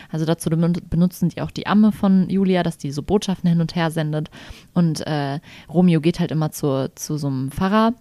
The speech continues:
und, äh, der traut die dann. Und dann sind sie halt verheiratet. Und dann, ähm, kommt aber diese, soll halt die Hochzeit da eigentlich kommen. Und, äh, sie möchte das aber eigentlich nicht.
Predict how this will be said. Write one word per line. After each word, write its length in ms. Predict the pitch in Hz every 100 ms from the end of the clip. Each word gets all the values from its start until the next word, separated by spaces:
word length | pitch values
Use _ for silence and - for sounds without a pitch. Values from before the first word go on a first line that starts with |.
| _ _ _
und, 300 | 175 165 156
äh, 200 | 156 160
der 340 | 156 160 147 135
traut 280 | - 196 214
die 80 |
dann. 280 | 208 196 208 - - - - _
Und 80 | 175
dann 140 | 170
sind 140 | 156 151
sie 100 | 156
halt 140 | 143
verheiratet. 720 | - 143 190 269 294 302 - - _ _ - - _ _ _ _ - -
Und 180 | 165
dann, 260 | 175 196 196
ähm, 520 | - 175 180 180 180 202 _ _ _ _ _ _ _ _ _ _ _
kommt 200 | - 175
aber 140 | 156 143
diese, 360 | 127 - 113
soll 180 | - 151
halt 160 | 151 -
die 80 | 175
Hochzeit 280 | 226 226 202
da 40 | - _ - _
eigentlich 340 | 175 180 -
kommen. 380 | - 185 185 196 - - - - - _ _
Und, 300 | - 165 156
äh, 300 | - 160 151
sie 100 | 156
möchte 260 | 160 180 -
das 160 | 208 -
aber 220 | 190 -
eigentlich 340 | 180 185 -
nicht. 420 | 185 220 - -